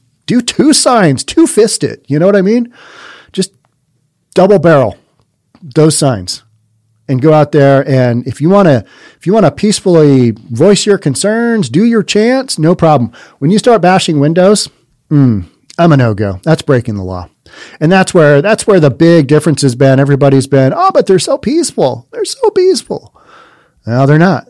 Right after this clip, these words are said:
They're peaceful until they're not, right? Seattle police spent most of the summer locked in confrontations with protesters and rioters who took the streets to demand justice for George Floyd, Breonna Taylor, and Daniel Prude, among others.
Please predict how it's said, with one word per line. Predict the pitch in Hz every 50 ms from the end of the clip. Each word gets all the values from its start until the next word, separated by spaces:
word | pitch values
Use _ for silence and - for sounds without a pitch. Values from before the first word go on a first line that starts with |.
| _ _
They're | - 156
peaceful | 165 - 262 233 - - 240 220
until | 202 - 190 190
they're | 180 147
not, | 147 139 110 -
right? | 120 139 175 196 - _ _ _ - - - - - -
Seattle | - - 202 214 220 226
police | - - 226 226 220 -
spent | - - - 190 180 -
most | 190 160 202 233 - -
of | 302 320
the | 269
summer | - - 247 247 240 233 202
locked | 156 151 196 226 247 - -
in | 302 254 208
confrontations | - 226 240 233 - 240 202 - 202 214 233 208 - 262 254 233 -
with | 151 135 -
protesters | - 208 226 220 - 247 233 - - 285 254 185
and | 196 165 139
rioters | 156 170 202 240 247 277 277 254 -
who | - 143 127
took | - 220 226 - -
the | -
streets | - - - 214 254 262 - -
to | - 190
demand | 135 131 123 143 156 156 139 120
justice | - 185 208 - - 240 190
for | - - 135
George | 113 113 139 147 135 120 -
Floyd, | - - 220 226 233 233 226 220 202 - - - - - - _ _ -
Breonna | 131 139 160 160 160 156 139
Taylor, | - - 202 208 214 220 226 226 220 226
and | 233 190 131 120 110
Daniel | 135 147 160 170 170 156 147
Prude, | - - 185 180 160 147 131 123
among | 123 131 131 143 139
others. | 139 135 127 127 113 113 107 - -